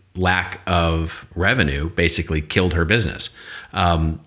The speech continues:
and, you know, she just wasn't set up to withstand any kind of, it's a very delicate, you know, um, business there.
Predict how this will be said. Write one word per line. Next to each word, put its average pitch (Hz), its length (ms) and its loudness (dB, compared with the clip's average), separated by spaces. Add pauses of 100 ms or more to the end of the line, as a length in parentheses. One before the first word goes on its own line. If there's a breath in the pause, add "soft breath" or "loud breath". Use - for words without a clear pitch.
and, 85 340 -2
you 120 100 2
know, 80 140 -2
she - 220 0
just 104 180 0
wasn't 104 240 0
set 107 240 2
up - 340 -2
to 87 360 2
withstand 95 580 2
any 107 360 2
kind 95 280 0
of, 87 80 -2
it's 90 140 0
a - 20 -2
very 95 220 2
delicate, 92 720 0 (380 loud breath)
you 104 100 2
know, 85 420 2
um, 85 400 2 (120)
business 95 400 2
there. 58 340 -6